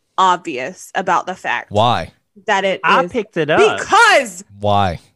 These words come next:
Speaker 2: Why does it have to be
Speaker 1: I didn't
Speaker 2: obvious?
Speaker 1: pick it up. I didn't pick it up.
Speaker 3: Well, that
Speaker 1: So it
Speaker 3: doesn't
Speaker 1: needs to
Speaker 3: mean
Speaker 1: be
Speaker 3: that
Speaker 1: more obvious. <laughs>
Speaker 2: Yeah, but be-
Speaker 1: Obviously.
Speaker 2: because you
Speaker 3: That's
Speaker 2: need it
Speaker 3: where you're
Speaker 2: spelled out.
Speaker 3: wrong.
Speaker 2: <laughs> Because you need it spelled out. Other,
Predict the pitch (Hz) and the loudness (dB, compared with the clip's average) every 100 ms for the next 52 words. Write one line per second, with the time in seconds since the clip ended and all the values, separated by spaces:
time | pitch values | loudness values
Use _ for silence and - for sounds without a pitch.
0 | - 95 139 147 151 151 - 254 359 554 | -6 0 0 0 -4 -4 0 2 4 2
1 | 427 - 330 226 247 349 - 320 523 381 | 2 0 0 2 2 0 0 0 0 0
2 | 392 330 349 427 - - _ _ _ _ | 0 0 2 2 0 -6 _ _ _ _
3 | _ _ 185 208 262 339 208 466 202 214 | _ _ -4 0 2 2 2 2 2 2
4 | 208 508 480 571 311 254 175 311 - 523 | 4 4 4 2 0 0 0 -2 -12 -12
5 | 571 698 719 - - _ _ 143 175 208 | -12 -16 -18 -20 -20 _ _ -2 0 2
6 | 539 508 453 466 415 427 466 - 185 220 | 2 2 0 -2 -2 0 0 0 0 0
7 | 175 190 214 220 190 185 196 185 180 180 | 0 0 2 4 2 2 2 2 2 4
8 | - 302 381 156 151 180 185 156 214 - | 2 2 0 -2 -2 0 2 2 0 0
9 | 202 190 196 208 202 - 170 170 170 180 | 0 0 2 0 -4 -2 -2 2 2 2
10 | 143 139 170 | -2 0 -2